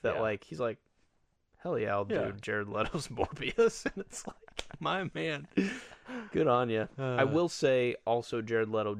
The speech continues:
Speaker 1: did very much look like Mister Michael Morbius.
Speaker 2: Like a man who was starving for literally anything.
Speaker 1: Yeah.
Speaker 2: Yeah.
Speaker 1: Yeah, <laughs> yeah. Yeah.
Speaker 2: I think, I don't, I don't hate Jared Leto as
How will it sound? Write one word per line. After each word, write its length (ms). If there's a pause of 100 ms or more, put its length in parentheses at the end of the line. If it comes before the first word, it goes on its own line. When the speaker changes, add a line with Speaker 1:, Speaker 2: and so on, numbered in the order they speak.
(140)
Speaker 1:
did 260
very 240
much 320
look 240
like 340 (720)
Mister 340
Michael 280
Morbius. 360
Speaker 2:
Like 100
a 60
man 240
who 100
was 100
starving 400
for 200
literally 360
anything. 300
Speaker 1:
Yeah. 220
Speaker 2:
Yeah. 160 (1000)
Speaker 1:
Yeah, 300
<laughs> 200
yeah. 140 (720)
Yeah. 80 (800)
Speaker 2:
I 120
think, 320 (380)
I 120
don't, 200
I 80
don't 140
hate 200
Jared 240
Leto 460
as 680